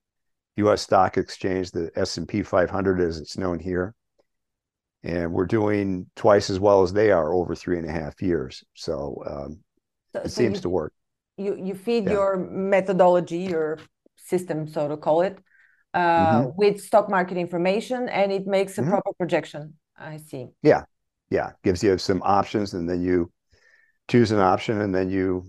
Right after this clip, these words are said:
Speaker 1: that, that would be something you would buy. You would find something in the, in our vernacular that we'd underpriced.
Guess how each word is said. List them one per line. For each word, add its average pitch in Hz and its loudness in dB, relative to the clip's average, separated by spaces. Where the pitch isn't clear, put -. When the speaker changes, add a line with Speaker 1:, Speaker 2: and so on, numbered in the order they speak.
Speaker 1:
that, 76 -10
that 90 0
would 90 -2
be 85 -2
something 92 -4
you 95 0
would 92 0
buy. 95 0
You 78 -8
would 78 -10
find 95 0
something 98 0
in 87 -4
the, 110 -2
in 95 2
our 110 6
vernacular 92 2
that - -4
we'd 90 -2
underpriced. 87 -2